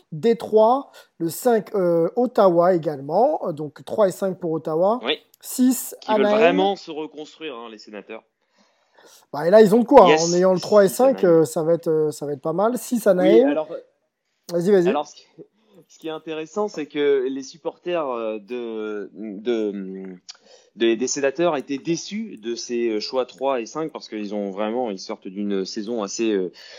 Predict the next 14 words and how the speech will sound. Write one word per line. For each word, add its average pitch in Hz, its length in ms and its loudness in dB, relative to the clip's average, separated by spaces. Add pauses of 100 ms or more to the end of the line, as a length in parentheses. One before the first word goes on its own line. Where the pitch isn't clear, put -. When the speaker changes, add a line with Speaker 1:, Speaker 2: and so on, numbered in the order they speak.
(160)
Speaker 2:
euh, 107 80 2
compliquée 165 960 0
et, 151 60 -2
euh, 123 400 -6
voilà, 113 300 -8
et 101 160 -10
ils 104 400 -12
auraient 135 300 -4
aimé 151 320 -4
être 139 200 -6
plus 151 180 -8
haut 170 140 0
parce - 180 -12
que, 160 200 -4